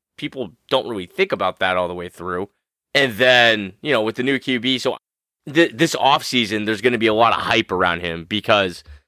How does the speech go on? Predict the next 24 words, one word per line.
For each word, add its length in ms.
there's 180
always 380
been 100
hype 240
around 320
him, 340
and 200
now 220
there's 260
proof 300
in 100
the 60
pudding. 320
And 180
I 200
agree 340
with 200
you 240
with 160
the 120
efficiency 460
and 100
sustainability. 800
I, 400